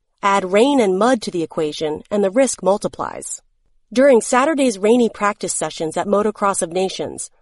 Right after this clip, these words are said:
only two of ninety riders choose to hit Larocco's Leap. Gauthier Paulin of France, the eventual winning team, and Roczen.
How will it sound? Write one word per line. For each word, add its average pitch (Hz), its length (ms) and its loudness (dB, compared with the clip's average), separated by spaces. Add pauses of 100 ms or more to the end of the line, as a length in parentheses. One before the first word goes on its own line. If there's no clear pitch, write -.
(120)
only 220 300 2
two 320 460 0
of 185 140 0
ninety 226 420 0
riders 190 520 -2
choose 240 380 -2
to 190 100 -6
hit 208 160 -4
Larocco's 185 560 -2
Leap. 185 320 -6 (320)
Gauthier 233 480 4
Paulin 208 520 2
of 202 100 2
France, 214 540 -2
the 202 120 -2
eventual 196 480 2
winning 180 280 0
team, 208 440 0 (120)
and 185 180 0
Roczen. - 560 -2